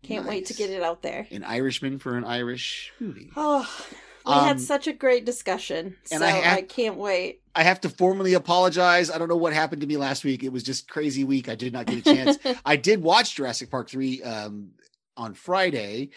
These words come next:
Speaker 2: and, uh, really enjoyed it. I forgot how it really is a fun movie to watch if you kind of suspend a lot of your <laughs> disbelief on certain things. Um,
Speaker 1: It,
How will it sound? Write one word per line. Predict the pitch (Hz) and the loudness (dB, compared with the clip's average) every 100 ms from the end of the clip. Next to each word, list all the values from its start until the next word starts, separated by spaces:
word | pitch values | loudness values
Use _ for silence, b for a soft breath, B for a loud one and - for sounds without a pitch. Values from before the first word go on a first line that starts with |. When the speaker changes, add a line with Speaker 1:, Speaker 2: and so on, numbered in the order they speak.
| B B - | B B -6
Speaker 2:
and, | 139 131 123 113 110 | -4 -4 -6 -8 -10
uh, | 117 101 98 95 | -10 -10 -12 -14
really | 107 139 247 240 | -6 -2 -2 -2
enjoyed | 202 127 139 202 175 | -4 -2 0 2 0
it. | 127 | -4
I | 120 143 143 135 123 B B B - | -8 -6 -4 -6 -8 B B B -12
forgot | 160 127 170 208 196 - - | -8 -2 -2 -2 -6 -6 -8
how | 165 160 156 156 151 151 - _ - - - | -6 -4 -4 -4 -4 -8 -14 _ -20 -20 -16
it | 165 | -6
really | 180 262 247 | -2 0 2
is | 214 156 | 2 0
a | |
fun | 127 151 143 | -4 -4 -2
movie | 127 117 | -2 -4
to | 110 | -6
watch | 113 113 110 - - | -6 -4 -6 -8 -12
if | 127 - | -12 -8
you | 117 110 98 _ _ - | -8 -8 -14 _ _ -14
kind | 127 120 117 | -10 -8 -8
of | 98 98 | -12 -18
suspend | - 117 - 131 120 110 | -18 -14 -10 -8 -8 -8
a | |
lot | 104 107 | -8 -8
of | 104 | -8
your | 101 | -10
<laughs> | 92 | -10
disbelief | 104 - 120 131 180 - _ | -12 -8 -8 -4 -6 -6 _
on | 151 165 | -6 -6
certain | - 170 156 151 - | -6 -8 -8 -12 -8
things. | 160 147 147 139 - B B B B 143 | -6 -4 -6 -8 -12 B B B B 0
Um, | 135 131 | 2 2
Speaker 1:
It, | 127 | 2